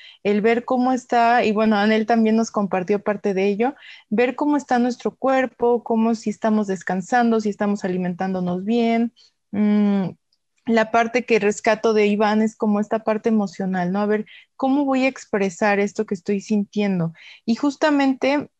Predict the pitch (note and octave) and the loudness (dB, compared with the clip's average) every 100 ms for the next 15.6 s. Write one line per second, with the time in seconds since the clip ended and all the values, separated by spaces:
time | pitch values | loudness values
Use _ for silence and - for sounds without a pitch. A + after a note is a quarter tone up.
0 | - A3+ A3 B3 - A3 B3 - _ _ | -4 0 2 0 -2 0 0 -4 _ _
1 | _ - A3 A3 A#3 A3+ A3+ B3 B3 C4 | _ -4 0 2 2 0 -2 -2 0 0
2 | - C#4+ C4 C#4+ - A3 G3+ F3+ - _ | 0 0 0 0 -2 -2 0 -2 -6 _
3 | G#3 G#3 A3 A#3 - - A#3+ B3 C4 _ | -4 2 4 4 0 -2 0 0 -2 _
4 | - C4 C4 B3 B3 A#3+ A#3+ G#3+ G3+ E3+ | 0 0 2 0 0 0 0 -2 -2 0
5 | G#3 G3+ A#3+ - - - _ G3 G#3 G3+ | 2 2 2 -2 -14 -20 _ -2 0 0
6 | - - D4+ D4+ - B3+ B3 A#3+ G3 G3+ | -2 -2 0 -2 0 0 2 0 -2 -4
7 | - G#3 - E3+ E3+ _ - C4+ C#4 C#4+ | -4 -4 -4 -10 -10 _ -4 0 0 0
8 | C4 B3 _ _ _ _ A3 G3 F#3 F3+ | -2 -4 _ _ _ _ -2 0 0 -2
9 | - - - G3+ G3+ G3 G3+ G#3+ G#3+ - | -8 -20 -6 -2 0 0 -2 0 0 0
10 | G3 F#3 F3+ E3+ G#3 G#3+ G#3+ G#3+ G#3 G3+ | 0 0 -2 -2 0 2 2 2 2 2
11 | G3+ F#3+ F#3 G3+ F#3+ F#3 G3 G3 G3 - | 0 -2 -4 -2 -2 -2 -2 0 -2 -4
12 | F#3 F#3+ F#3+ F3+ F3+ F3+ F#3 G#3 G#3+ A#3 | -6 -2 -2 -2 -2 -4 -6 -2 0 2
13 | A#3+ A#3+ - - - C4+ B3+ B3+ A3 F#3+ | 2 -2 -10 -20 -2 0 2 2 2 0
14 | G3 G#3 G3+ G3+ G3 G3 F#3 F#3+ F3+ F3+ | 0 -2 0 -2 -2 -4 -2 -2 0 0
15 | G3 A3+ A#3 A3 A3 | 2 2 2 2 0